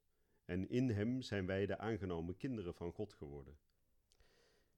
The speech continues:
Het gebed van de Heer brengt ons tot gemeenschap met de Vader en met zijn Zoon Jezus Christus. Het openbaart ons tevens aan onszelf.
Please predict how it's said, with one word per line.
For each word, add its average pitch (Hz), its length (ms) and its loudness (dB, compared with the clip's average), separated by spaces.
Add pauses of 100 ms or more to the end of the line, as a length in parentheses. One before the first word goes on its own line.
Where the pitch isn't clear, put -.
Het 101 160 0
gebed 117 320 4
van 131 160 4
de 127 80 8
Heer 123 260 4
brengt 120 300 2
ons 117 280 0
tot 104 200 -4
gemeenschap 107 600 0
met 85 160 -4
de 80 100 -8
Vader 82 400 -8 (480)
en 98 140 2
met 120 180 4
zijn 117 200 0
Zoon 101 280 2
Jezus 90 340 0
Christus. - 640 -8 (1700)
Het - 160 -2
openbaart 104 520 4
ons 101 200 -2
tevens 131 540 0
aan 123 140 0
onszelf. - 640 -4